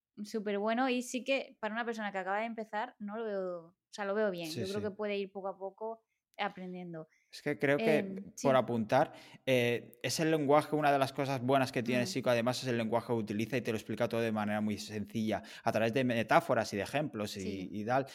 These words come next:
Speaker 2: y lo entiendes, es muy fácil de entender, es una pasada realmente.
Speaker 1: Sí, es, al final es, es un gran paso a paso, ¿no? Es decir, te
Speaker 2: Hmm.
Speaker 1: cuenta las bases, que comprendas el link building, incluso hace referencia al algoritmo de Google,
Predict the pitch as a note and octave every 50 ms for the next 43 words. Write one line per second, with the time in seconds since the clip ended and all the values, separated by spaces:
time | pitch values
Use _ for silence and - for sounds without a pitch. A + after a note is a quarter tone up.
0 | - - - _ _ - B2+ A#2+ B2+ B2+ A#2+ A#2+ - B2+ B2 B2 G#2 F#2 F2 -
1 | - A#2+ A#2+ C3 B2+ A#2+ - B2 A2+ - A2 G#2 G2+ G2+ G2 F2+ G2 F#2 F2+ F#2
2 | G2 G#2+ - - B2+ A2+ G#2 - G2 F#2+ - - G2 F2 F2 E2 E2 E2 F2 E2+
3 | E2+ E2+ E2 D#2+ _ _ - _ _ _ _ _ _ _ _ _ _ _ _ _
4 | - B3 B3 A#3 A3 A3 A3 G#3+ G#3+ - - A3 G#3 G#3 G#3+ G#3 G#3+ A3+ A#3+ A#3
5 | A3 A#3 A#3 A3+ G#3+ G#3+ - A#3 A3+ A3 G#3 A3 G#3+ G#3 A3 G#3 F#3+ F#3+ F#3 F3
6 | - F#3 F3+ F3+ - F3 E3+ F3 F#3 G3 G3+ G3 - - F3+ F3 F3 F3 E3+ F3+
7 | F3+ F#3 G3 F#3+ F#3 F#3 F#3 F#3 F3+ G3+ G#3+ A3 - A#3+ A#3 A#3 A#3 A#3+ A3+ A#3
8 | - - - _ _ - G3+ G3 F#3 F#3+ F#3+ F#3 - G3 G3 G3 G3 F#3+ F#3+ F#3
9 | F#3 F3+ F3+ F3+ F3 F3+ F3+ F3 F3 F3+ G3+ G#3+ A3+ A3+ A#3+ A3 A#3 A3+ A3+ A3+
10 | A3+ A3+ A3+ A3+ A3 G#3+ G#3 G3 F#3+ F#3+ F#3 F#3+ F#3+ - - G3 F#3+ - G3 F#3+
11 | F#3+ - G3+ F#3+ F#3 F#3+ F#3 F3+ F3+ F3+ F3 F#3 F#3 F#3+ G3 F#3+ F#3 F3 E3+ F3+
12 | G#3 A#3 A#3+ A#3 A3+ A#3 A#3